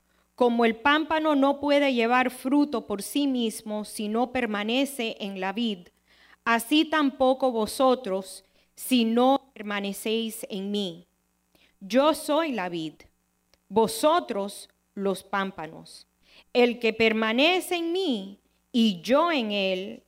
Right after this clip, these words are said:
éste lleva mucho fruto, porque separados de mí nada podéis hacer. El que en mí no permanece será echado fuera como pámpano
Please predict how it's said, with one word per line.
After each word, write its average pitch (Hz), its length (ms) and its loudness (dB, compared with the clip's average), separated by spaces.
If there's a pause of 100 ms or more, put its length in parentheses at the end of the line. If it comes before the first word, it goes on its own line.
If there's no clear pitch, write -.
(220)
éste 254 440 2
lleva 226 320 0
mucho 240 460 -2
fruto, - 540 -10 (460)
porque 220 320 2
separados 220 1200 0 (160)
de 220 220 2
mí 254 640 0
nada 240 760 0
podéis 208 680 -2
hacer. 180 640 -4 (760)
El 254 240 4
que 247 120 2
en 240 220 4
mí 381 400 2
no 285 340 2
permanece 233 1040 -2 (200)
será 226 560 0
echado 220 520 -2
fuera 240 460 -2
como 185 340 -6
pámpano 208 720 -6